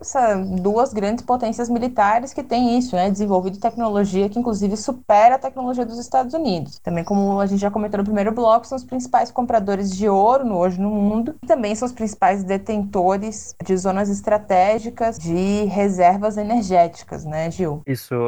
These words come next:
Speaker 2: a Rússia é o segundo maior produtor de petróleo do mundo, né, e o primeiro de gás natural, né, que basicamente o, todo o gás consumido na Europa, que é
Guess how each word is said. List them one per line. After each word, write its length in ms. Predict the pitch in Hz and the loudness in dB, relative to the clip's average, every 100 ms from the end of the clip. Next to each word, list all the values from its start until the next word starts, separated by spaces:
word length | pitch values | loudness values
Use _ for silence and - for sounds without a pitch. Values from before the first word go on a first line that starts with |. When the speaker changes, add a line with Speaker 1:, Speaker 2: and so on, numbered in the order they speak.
| 117 113 107 - _ | 0 -2 -6 -14 _
Speaker 2:
a 60 | 117 | -8
Rússia 340 | 139 139 151 | -6 -4 0
é 80 | 131 | 0
o 80 | 123 | -2
segundo 320 | - 127 170 | -6 -4 -2
maior 280 | 170 139 143 | 0 0 0
produtor 760 | 143 127 117 - 120 160 175 _ _ | -2 -4 -6 -6 -2 0 -2 _ _
de 100 | 120 | -14
petróleo 480 | 117 117 107 113 120 | -8 -8 -4 -2 -2
do 100 | 113 | -4
mundo, 400 | 107 110 156 180 | -8 -6 -4 -4
né, 200 | 131 147 175 _ - | -4 -6 -10 _ -10
e 60 | |
o 40 | 120 | -6
primeiro 440 | 143 135 120 135 | -2 -2 0 -2
de 120 | 139 | -4
gás 240 | 123 123 123 | -2 0 0
natural, 460 | 127 - 113 95 | -6 -6 -4 -4
né, 120 | 95 95 | -6 -12
que 120 | 107 | -6
basicamente 560 | 107 107 107 107 107 | -6 -4 -10 -10 -10
o, 100 | 107 95 _ | -14 -14 _
todo 220 | 120 117 | -8 -6
o 20 | |
gás 420 | 123 113 113 - _ _ _ _ _ - | -2 -2 -2 -6 _ _ _ _ _ -8
consumido 520 | 120 - 117 117 117 | -8 -6 -6 -4 -4
na 100 | 113 | -2
Europa, 480 | 113 107 107 139 127 | -2 0 0 -2 -8
que 160 | |
é 20 | _ | _